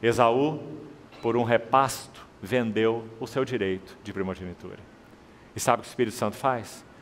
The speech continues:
Toma a figura dele para comparar conosco. Não perca isso, irmão. Não compare Esaú com um mundano. Compare Esaú como quem tinha herança, mas que vendeu-a por um repasto.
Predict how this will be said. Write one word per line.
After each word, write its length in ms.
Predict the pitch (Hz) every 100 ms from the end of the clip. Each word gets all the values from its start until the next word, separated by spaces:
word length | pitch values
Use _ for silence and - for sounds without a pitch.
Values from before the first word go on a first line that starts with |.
| -
Toma 200 | - 131
a 40 | 135
figura 320 | 147 123 143
dele 400 | 107 127 147 104
para 160 | - 110
comparar 380 | 117 110 107
conosco. 500 | 107 113 110 107 - - - - - - - - - - - - - - -
Não 160 | 151 160
perca 340 | - 113 107
isso, 220 | 101 98
irmão. 240 | 107 95 95 -
Não 100 | 202
compare 400 | 208 196 160 151
Esaú 300 | 123 120 127
com 100 | 139
um 40 |
mundano. 640 | 131 127 113 107 113 110 95 - - - - -
Compare 320 | 165 165 190
Esaú 260 | 165 170
como 200 | 175 185
quem 200 | 180 180 180 -
tinha 600 | - 226 262 285 247 202
herança, 800 | 208 220 220 185 - 135 90 85 - - - -
mas 160 | 120 120
que 120 | 135
vendeu-a 460 | 131 113 110 117 120
por 120 | 120
um 200 | 117 117 - -
repasto. 540 | 101 - 92 98 -